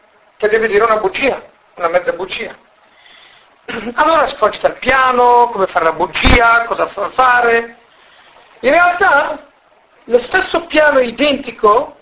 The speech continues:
si può fare nelle stesse, in maniera quasi simile,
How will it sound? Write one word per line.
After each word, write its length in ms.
si 200
può 180
fare 680
nelle 200
stesse, 540
in 120
maniera 680
quasi 320
simile, 640